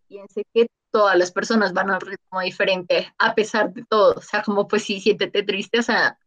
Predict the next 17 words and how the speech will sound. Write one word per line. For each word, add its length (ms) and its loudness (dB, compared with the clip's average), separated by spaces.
creo 160 -2
que 140 2
no 160 4
hay 100 2
forma 280 0
de 60 -2
no 80 0
sentirse 460 -4
triste, 420 -6
pero 140 4
también 260 8
piensa 300 4
que 80 2
hay 80 2
personas 360 0
que 120 -4
quizás 420 -2